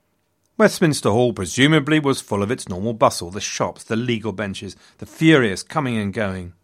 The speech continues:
When Richard appeared, they no doubt stood silent. Accompanied by John Howard, John de la Pole, the Duke of Suffolk, and a whole host of lords watching, Richard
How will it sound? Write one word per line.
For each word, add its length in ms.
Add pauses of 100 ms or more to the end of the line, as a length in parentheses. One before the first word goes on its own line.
(760)
When 160
Richard 240
appeared, 440
they 140
no 180
doubt 280
stood 320
silent. 600 (2250)
Accompanied 540
by 140
John 260
Howard, 480 (680)
John 220
de 80
la 120
Pole, 320
the 100
Duke 220
of 80
Suffolk, 480 (680)
and 120
a 60
whole 260
host 420
of 100
lords 360
watching, 520 (1300)
Richard 460